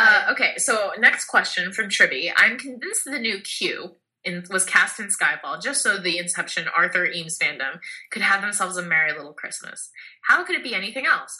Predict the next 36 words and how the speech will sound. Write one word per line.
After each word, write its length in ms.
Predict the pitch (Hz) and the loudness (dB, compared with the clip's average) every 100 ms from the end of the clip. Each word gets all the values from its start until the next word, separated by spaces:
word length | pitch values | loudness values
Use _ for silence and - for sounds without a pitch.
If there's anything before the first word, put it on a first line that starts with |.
| - | -8
Hunky 280 | 240 240 | -8 -8
brick 200 | 214 196 | -2 -2
of 80 | 196 | -2
a 60 | 175 | -2
man 220 | 156 156 | 0 0
and 120 | 165 | -2
slim 260 | - 175 175 | -2 -2 0
dark-haired 440 | 160 160 156 147 | 0 2 2 0
boy, 240 | 151 135 135 | 0 -2 0
they're 120 | 156 | 0
pandering 580 | - - 214 175 - 156 - - | -2 2 2 4 0 -4 -16 -8
to 80 | 156 | -2
us, 220 | 131 - | -2 -2
bless 200 | 156 151 | -4 -2
their 140 | 151 143 | 0 0
hearts. 500 | 113 - - - - _ _ - - - - - _ _ _ | 2 0 -2 -6 -8 _ _ -20 -18 -16 -18 -20 _ _ _
Uh, 340 | - 247 247 208 | 6 8 8 6
well, 120 | 277 320 | 0 -2
I 40 | |
think 160 | 381 466 | -2 -4
it's 140 | 523 | -4
a 100 | 294 | -2
nice 280 | 233 202 254 | 4 4 4
coincidence, 840 | - 202 185 180 - - 185 - _ - | -4 -4 -4 -6 -8 -10 -12 -20 _ 0
but 100 | 208 | 4
I 100 | 190 - | 4 4
actually 720 | 220 - 294 294 294 294 - | 0 -2 -6 -4 -4 -6 -4
am 160 | 208 208 | -4 -4
reasonably 400 | 226 233 226 226 | -6 -6 -6 -4
sure 260 | - 185 170 | -4 -4 -6
that's 260 | 160 - | -6 -6
not 140 | 151 123 | -8 -4
why 140 | 135 | -4
they 140 | 135 | -4
did 180 | 120 117 | -6 -6
it. 160 | 139 | -4